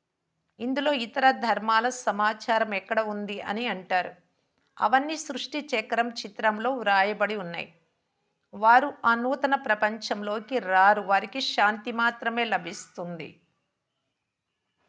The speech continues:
భారత్ వాసులు మాత్రమే స్వర్గంలో ఉండేవారు కదా. తండ్రి కూడా భారతదేశంలోకి వచ్చి రాజయోగం నేర్పిస్తారు. అందుకే భారతదేశ ప్రాచీన యోగాన్ని అందరూ కావాలి అని అంటారు.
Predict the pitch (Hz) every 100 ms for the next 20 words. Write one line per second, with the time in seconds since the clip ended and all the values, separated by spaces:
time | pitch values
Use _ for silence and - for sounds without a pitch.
0 | - 226 247 285 302 247 220 240 - 240
1 | 208 208 214 214 208 240 - - 220 190
2 | 214 220 240 208 196 208 196 190 190 196
3 | 226 - - 202 202 247 233 208 214 196
4 | 202 214 226 214 190 214 - 220 214 208
5 | 202 202 233 196 190 - 233 190 190 196
6 | 208 208 214 202 190 190 196 214 - 190
7 | 180 190 214 233 233 202 196 202 220 220
8 | 190 196 208 202 185 185 190 190 - 226
9 | 220 196 185 190 196 190 190 185 202 214
10 | 220 220 - 185 180 190 190 190 202 196
11 | 208 196 175 175 180